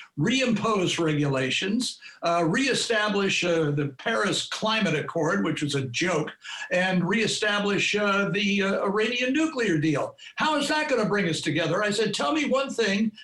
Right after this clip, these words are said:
that your side is willing to come over to my side on, or at least meet me halfway." They never do, because they don't really mean it. And this is the lesson that Republicans and conservatives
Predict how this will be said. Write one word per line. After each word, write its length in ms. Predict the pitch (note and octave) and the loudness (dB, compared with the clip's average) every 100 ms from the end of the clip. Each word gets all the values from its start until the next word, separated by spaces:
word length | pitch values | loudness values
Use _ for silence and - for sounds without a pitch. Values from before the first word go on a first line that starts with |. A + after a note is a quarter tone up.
| - | -4
that 140 | G#3 | -2
your 240 | G3 B3 B3+ | 2 2 2
side 320 | B3 G#3+ G#3+ | 0 0 0
is 180 | G3+ - | 0 0
willing 360 | G#3 G#3+ G#3+ | -2 0 0
to 100 | F#3+ | 0
come 240 | F3 A#3 A3+ | -2 -2 0
over 180 | A3+ A#3 | 0 0
to 80 | A#3 | 0
my 200 | C4 C#4+ | 0 -2
side 380 | - G#3+ C#3+ | -2 -2 -2
on, 180 | C3+ D3+ | -2 -2
or 100 | G3+ | 0
at 120 | G3+ | 0
least 240 | C4 A#3+ - | -2 -4 -4
meet 180 | C4 B3 | -6 -2
me 80 | |
halfway." 720 | A#3 C4 A#3+ C4+ C#4 B3 - - - - | -2 -2 0 0 2 0 -4 -14 -16 -2
They 240 | D#3 D#3+ | 2 4
never 420 | D#3 F3 F3 F#3 | 2 2 0 0
do, 460 | F3 F#3+ E3 B2+ G#2 - _ | 2 2 2 0 -4 -10 _
because 400 | F3 F#3 F#3 D3+ | -2 0 0 0
they 120 | G3 | 0
don't 220 | G3 G#3 | 2 2
really 300 | F#3+ G#3 G#3 | 0 0 2
mean 220 | G#3 B3 | 2 2
it. 200 | A3+ - - - - | 0 -2 -10 -12 -2
And 180 | E3 | 2
this 220 | F#3 A3 A#3+ | 2 2 0
is 140 | G#3 | 0
the 100 | A3 | 0
lesson 380 | G3 F#3+ - G3+ | 0 0 0 0
that 100 | F3 | 0
Republicans 720 | E3 F#3 F#3+ G3 G3 G3+ - | 0 0 0 0 0 -2 -2
and 120 | G3+ | -2
conservatives 840 | G3 - E3 C#3+ D3+ F3 G3 - | -2 -2 0 0 2 0 0 -4